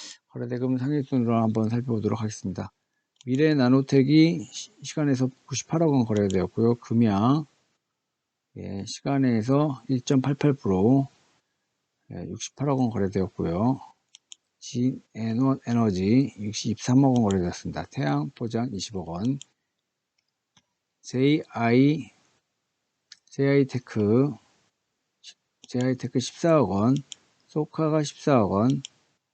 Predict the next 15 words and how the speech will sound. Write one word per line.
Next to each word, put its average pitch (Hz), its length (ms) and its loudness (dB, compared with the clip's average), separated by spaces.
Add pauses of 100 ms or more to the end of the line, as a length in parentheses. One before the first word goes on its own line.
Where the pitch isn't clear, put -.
(180)
아, 98 360 -14 (400)
카나리아 175 600 2
바이오 127 680 8 (720)
십사억 143 520 -4
원, 120 280 0 (420)
대원 151 500 0
강업 127 420 2
십삼억 151 640 -2
원, 139 380 0 (1600)
예, 104 60 -12
진성 147 640 -2
티씨 147 720 2
구억 127 320 4
원, 123 360 2 (440)
한국선제 147 960 0